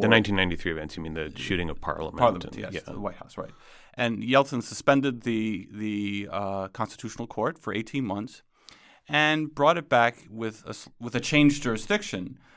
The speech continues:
Speaker 2: but nevertheless kept the institution
Speaker 1: Mm-hmm.
Speaker 2: and its ability to address specific constitutional court, uh, constitutional issues and interpret the Constitution. Um, and so in the Chechen case, several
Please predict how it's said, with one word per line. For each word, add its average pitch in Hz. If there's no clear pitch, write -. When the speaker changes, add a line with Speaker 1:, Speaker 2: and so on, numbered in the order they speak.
Speaker 2:
but 120
nevertheless 135
kept 147
the 107
institution -
Speaker 1:
Mm-hmm. 85
Speaker 2:
and 123
its 120
ability 110
to 98
address 104
specific 104
constitutional 92
court, -
uh, 107
constitutional 117
issues -
and 120
interpret 175
the -
Constitution. -
Um, 135
and 139
so 156
in 147
the 139
Chechen 220
case, -
several 127